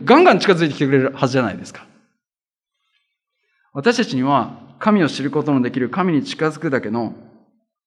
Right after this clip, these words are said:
機会というのはものすごくたくさん与えられてるんですよ。それを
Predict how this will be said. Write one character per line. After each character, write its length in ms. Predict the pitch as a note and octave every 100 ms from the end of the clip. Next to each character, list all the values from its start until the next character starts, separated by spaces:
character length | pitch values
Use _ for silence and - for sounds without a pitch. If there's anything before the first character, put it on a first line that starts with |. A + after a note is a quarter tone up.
| _ _ _ _ _
機 100 | -
会 220 | D#3 B2+
と 60 | B2
い 20 |
う 40 |
の 60 | A2
は 60 |
も 160 | G#2 A#2+
の 80 | D3+
す 140 | G#3
ご 80 | A3
く 100 | A3
た 160 | - -
く 80 |
さ 140 | - F#3+
ん 40 |
与 120 | E3+
え 40 | D#3+
ら 60 |
れ 80 | D3
て 80 | -
る 80 | A2
ん 40 |
で 60 | F#2
す 40 |
よ。 80 | - - _ _ _ _ _ _ _ _ _ _ _ _ _ _ _ _ _ _ _ _ _ _ _ _ _ _ _ _ _ _ _ _ _ _ _ _ _ _ _ _ _ _ _ _ _ _
そ 180 | - A2+
れ 80 | A2
を 180 | G#2+